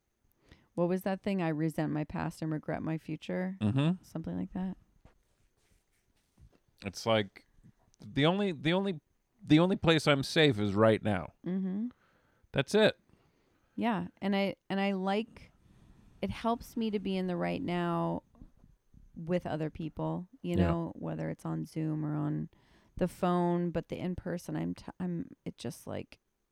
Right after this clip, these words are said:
Speaker 1: it fills my, fills my cup.
Speaker 2: Yeah, so I don't know when this thing's gonna be over. I don't know,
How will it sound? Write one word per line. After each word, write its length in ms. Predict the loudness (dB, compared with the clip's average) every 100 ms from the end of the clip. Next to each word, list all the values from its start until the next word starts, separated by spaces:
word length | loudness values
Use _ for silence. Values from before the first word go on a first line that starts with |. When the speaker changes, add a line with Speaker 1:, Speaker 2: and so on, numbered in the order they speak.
| -20
Speaker 1:
it 100 | -20
fills 380 | -10 -8 -8
my, 280 | -10 -10 -10 -14
fills 360 | -6 -4 -2 -4
my 160 | -4
cup. 380 | -2 -2 -2 -4 -14 _
Speaker 2:
Yeah, 180 | -8 -8 -8
so 200 | -12 -4
I 80 | -2
don't 120 | -2
know 100 | 0 0
when 160 | 0
this 160 | -2 -2
thing's 260 | -2 -2
gonna 160 | -2 0
be 140 | 2 4
over. 380 | 4 2 2
I 80 | 2
don't 140 | 2 4
know, 560 | 4 6 4 2 -2